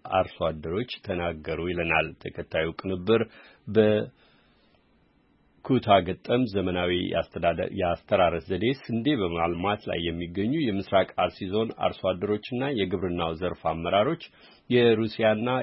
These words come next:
ዩክሬን ጦርነት በስንዴ አቅርቦት ላይ የፈጠረውን ክፍተት በቀጣዩ ዓመት ሙሉ በሙሉ እንደሚቀረፍም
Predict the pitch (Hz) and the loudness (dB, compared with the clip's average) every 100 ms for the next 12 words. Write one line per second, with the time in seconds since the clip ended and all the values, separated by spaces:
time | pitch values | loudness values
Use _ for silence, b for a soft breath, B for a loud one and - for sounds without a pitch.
0 | - 104 95 - 90 90 87 85 95 104 | -2 -4 -4 -2 -2 -2 -4 -4 -4 -4
1 | - 95 95 87 82 - 82 82 90 90 | -6 -6 -4 -2 -2 -2 -6 -6 0 0
2 | 95 _ - 95 82 85 - 78 78 78 | 0 _ -6 -6 -6 -10 -6 -6 -6 -12
3 | 80 - 131 - 101 92 87 - - 85 | -14 -4 -4 -4 -8 -6 -6 -4 0 2
4 | 90 123 139 b b b b 98 143 135 | 2 -2 -6 b b b b 0 2 4
5 | 92 85 90 104 - 92 87 85 82 - | 2 0 -4 -4 -4 -4 -2 -4 -6 -4
6 | 95 110 - 156 | -2 -2 -2 -4